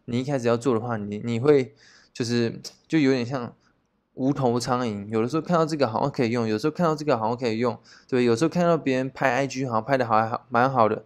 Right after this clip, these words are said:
哎，拍 YouTube 拍得蛮好，你也拍，你也想拍，然后看别人做I G做得很漂亮，啊，这个图片很漂亮，你也想做，对不对？那你就，你去看了各式各种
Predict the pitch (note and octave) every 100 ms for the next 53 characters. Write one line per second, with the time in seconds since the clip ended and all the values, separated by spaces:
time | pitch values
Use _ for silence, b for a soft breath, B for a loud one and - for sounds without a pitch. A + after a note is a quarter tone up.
0 | _ C3 - D#3 E3+ F3 C#3+ D3+ C3 A#2+
1 | B2 B2 A#2 G#2+ - C3 C#3 C3 A#2 G#2+
2 | A#2 A#2 A#2 B B _ C3 C#3+ F#3 D3+
3 | C#3+ C#3+ E3+ C3+ C#3+ C#3+ D#3 C3+ G#2 C3+
4 | B2+ B2 A2 b b B2+ B2 C3 - B2
5 | D3 A#2 B2 C3 A2+ B2+ C3+ C3 G#2+ A2
6 | C#3+ A#2 A#2+ C3 A#2+ A#2 B B B -
7 | F#3 F3+ F3+ E3 D#3+ - A3 A3 F#3 A3+
8 | G#3+ F3 F#3 G3 F#3+ C#3 A2